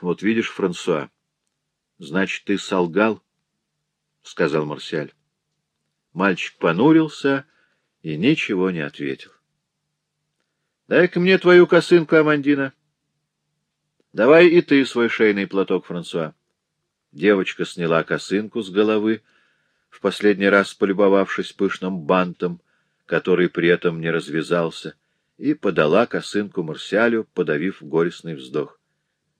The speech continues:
Франсуа медленно достал из кармана шейный платок и, как и сестра, протянул его старшему брату.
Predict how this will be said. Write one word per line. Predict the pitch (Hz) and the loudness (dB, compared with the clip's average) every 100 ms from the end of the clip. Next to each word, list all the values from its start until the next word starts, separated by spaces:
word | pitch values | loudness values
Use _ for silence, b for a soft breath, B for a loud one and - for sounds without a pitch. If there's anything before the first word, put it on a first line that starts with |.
| _ _ | _ _
Франсуа | - 92 90 - 120 117 | -4 -4 -4 2 4 4
медленно | 117 131 110 110 101 | 4 2 0 -4 -4
достал | 90 90 - 90 82 | -2 -4 -2 -4 -4
из | - | -4
кармана | 85 82 80 78 | -4 -2 -4 -8
шейный | - 76 71 71 | -6 -6 -6 -12
платок | 76 73 - 131 - _ _ _ _ _ - | -8 -8 0 -2 -2 _ _ _ _ _ -4
и, | 135 | -4
как | 147 127 - | 0 -2 -2
и | 113 | -10
сестра, | 92 - - 95 104 98 - _ | -10 -12 -4 0 0 0 -8 _
протянул | 85 - 85 87 87 | -6 -4 -6 -6 -6
его | 85 80 | -6 -6
старшему | - - 78 76 - 76 73 | -8 -8 -8 -8 -12 -12 -14
брату. | 69 69 64 | -10 -10 -10